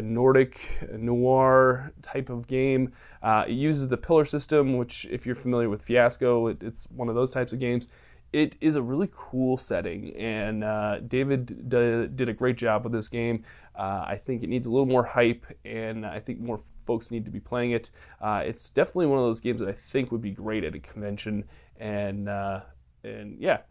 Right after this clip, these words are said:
I, I just, uh, I really dig it, and I hope, uh, more people, uh, check it out. Number eight. My number eight is Band of Blades. Uh, this is a Forged in the Dark, uh, hack that,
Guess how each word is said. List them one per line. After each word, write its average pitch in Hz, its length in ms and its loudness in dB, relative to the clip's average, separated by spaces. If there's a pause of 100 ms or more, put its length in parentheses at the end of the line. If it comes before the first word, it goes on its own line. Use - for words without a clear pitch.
I, 120 240 -2
I 127 100 -4
just, 135 380 -8
uh, 131 220 2
I 127 60 -4
really 156 200 4
dig 139 220 4
it, 139 180 -4 (340)
and 120 320 -2
I 117 180 -4
hope, 123 360 -6
uh, 107 160 0
more 117 220 -4
people, 107 520 -4 (240)
uh, 104 200 -4
check 117 200 -4
it 110 80 -2
out. 107 200 0
Number 143 460 2 (260)
eight. - 320 -10 (680)
My 143 120 4
number 135 320 2
eight 147 320 2 (260)
is 185 320 8
Band 156 300 8
of 131 120 0
Blades. 143 600 8 (220)
Uh, 104 180 2
this 123 200 -2
is 113 280 2
a 104 160 2
Forged 123 320 2
in 120 80 -4
the 104 80 2
Dark, 110 500 4
uh, 104 600 0
hack 113 640 4
that, 101 220 -2